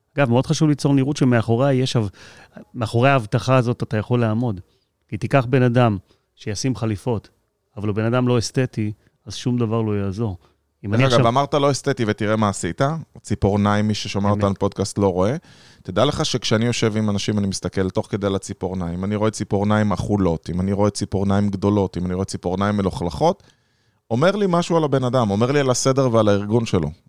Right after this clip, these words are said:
Speaker 2: אני, אני
Speaker 1: אמת.
Speaker 2: מסתכל הלאה על הבן אדם,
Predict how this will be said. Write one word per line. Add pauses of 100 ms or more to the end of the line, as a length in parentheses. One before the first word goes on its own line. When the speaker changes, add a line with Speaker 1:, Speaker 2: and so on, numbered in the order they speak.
Speaker 2:
אני,
אני
Speaker 1:
אמת.
Speaker 2:
מסתכל
הלאה
על
הבן
אדם,